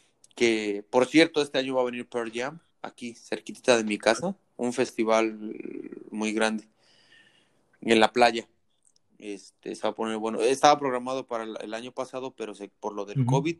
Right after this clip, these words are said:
Speaker 1: se canceló y entonces lo, lo pasaron para, para este año, septiembre.
Speaker 2: ¿Vas a ir?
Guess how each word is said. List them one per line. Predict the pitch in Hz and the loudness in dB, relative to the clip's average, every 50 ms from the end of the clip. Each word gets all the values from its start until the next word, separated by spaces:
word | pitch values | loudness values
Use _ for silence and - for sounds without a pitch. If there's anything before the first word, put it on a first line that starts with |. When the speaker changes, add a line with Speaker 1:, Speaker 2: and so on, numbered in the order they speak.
| _ | _
Speaker 1:
se | - - - 104 | -18 -14 -14 -12
canceló | - 101 98 98 - - 104 110 139 160 170 165 - _ _ _ _ | -10 -10 -12 -12 -12 -10 -4 0 2 0 0 0 -4 _ _ _ _
y | - 107 107 | -12 -10 -10
entonces | 104 - - 117 120 120 | -8 -6 -6 -4 -2 -2
lo, | 113 101 | -2 -2
lo | 104 113 - | -2 -4 -2
pasaron | - 107 - 113 113 113 113 | -4 -4 -4 -2 -4 -4 -4
para, | 107 - 107 104 101 98 98 - | -4 -2 0 0 -2 -2 -4 -8
para | _ - 107 110 | _ -6 -4 -4
este | 110 - - 117 | -6 -6 -4 -6
año, | 117 117 113 107 | -4 -6 -6 -10
septiembre. | - - 101 _ - 110 113 113 113 110 107 107 - _ _ _ - - - - - - - - - - | -10 -12 -14 _ -6 -4 -4 -4 -4 -4 -8 -8 -10 _ _ _ -20 -20 -18 -18 -18 -20 -20 -20 -10 -2
Speaker 2:
¿Vas | 135 131 127 131 - | 2 2 2 4 2
a | 170 | 0
ir? | 202 247 - - | -2 -2 -4 -8